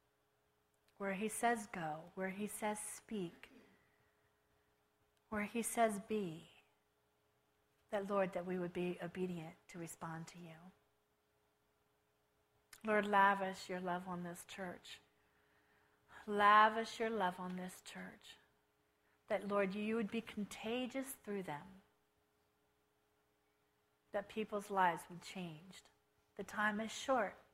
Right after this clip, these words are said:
and there's so many people in our lives, Lord, that need to know you and have the opportunity to come to you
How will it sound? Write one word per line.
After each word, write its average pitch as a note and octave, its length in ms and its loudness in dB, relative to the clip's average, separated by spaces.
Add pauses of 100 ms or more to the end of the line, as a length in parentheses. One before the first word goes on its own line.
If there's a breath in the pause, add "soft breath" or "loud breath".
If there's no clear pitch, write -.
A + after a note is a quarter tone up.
(180)
and F3+ 100 0
there's F3+ 140 2
so G3 400 2
many G3 200 0
people G3+ 340 -4
in F#3+ 80 -2
our F#3+ 160 2
lives, F3 360 -2
Lord, F3 140 -8
that E3 160 -8
need F3+ 240 -4
to F#3+ 100 -6
know F#3 240 -2
you F3+ 320 -6 (340)
and E3+ 140 -6
have F3 220 0
the F3 100 -2
opportunity E3+ 720 -4
to F#3 80 -16
come E3+ 260 -8
to - 180 -16
you D3+ 120 -12